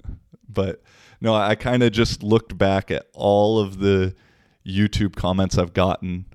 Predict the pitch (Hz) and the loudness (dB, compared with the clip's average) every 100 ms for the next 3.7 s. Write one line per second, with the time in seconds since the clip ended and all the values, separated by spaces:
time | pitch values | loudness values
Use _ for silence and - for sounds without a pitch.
0 | - 95 87 90 90 90 90 90 - - | -8 -6 -4 -4 -2 0 0 0 -4 -10
1 | _ _ _ _ - 107 107 104 98 95 | _ _ _ _ 0 0 0 0 2 4
2 | - 107 107 104 98 95 95 92 92 90 | 6 6 6 2 2 4 2 0 -2 -2
3 | 95 - 92 92 95 90 85 | -2 0 -2 -2 -6 -8 -10